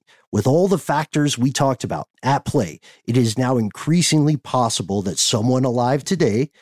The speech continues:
will achieve a form of immortality.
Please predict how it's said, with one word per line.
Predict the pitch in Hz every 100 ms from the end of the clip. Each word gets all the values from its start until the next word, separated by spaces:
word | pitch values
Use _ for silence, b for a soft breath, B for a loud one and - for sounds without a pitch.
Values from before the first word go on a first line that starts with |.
| b _
will | 101 143 170
achieve | 147 - 113 113 -
a | 117
form | 107 127 113 117 -
of | 110 98 -
immortality. | 117 107 104 - 101 170 -